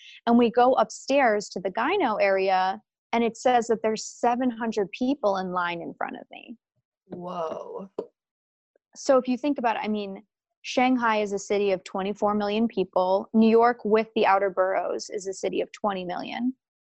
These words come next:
Speaker 1: So it's larger than New York. And, you know, they have public health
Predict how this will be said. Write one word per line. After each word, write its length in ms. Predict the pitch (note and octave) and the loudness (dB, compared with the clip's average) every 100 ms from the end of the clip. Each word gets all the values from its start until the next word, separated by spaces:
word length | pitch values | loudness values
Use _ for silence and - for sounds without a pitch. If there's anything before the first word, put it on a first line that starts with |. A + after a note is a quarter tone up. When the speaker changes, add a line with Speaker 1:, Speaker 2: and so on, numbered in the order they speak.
| - | -16
Speaker 1:
So 440 | - - A#3 A3 | -2 4 6 4
it's 260 | G#3+ - - | 2 -6 -14
larger 480 | A3 A3 G#3 G#3+ B3 | -6 -2 0 0 -2
than 160 | A#3+ A3+ | -2 -2
New 100 | G#3+ | -2
York. 320 | F#3+ G3+ A#3+ _ | -4 -8 -10 _
And, 560 | A#3 A3+ G#3 G3+ G3+ G3 | -6 -4 -4 -4 -8 -10
you 140 | - A3 | -6 -4
know, 380 | G3+ G3+ G#3+ G#3+ _ - | -2 -4 -6 -8 _ 0
they 140 | A#3 | 2
have 200 | A#3+ B3+ | 4 2
public 300 | - A3+ G3+ G3 | 0 0 0 0
health 180 | F3 E3+ | -4 -4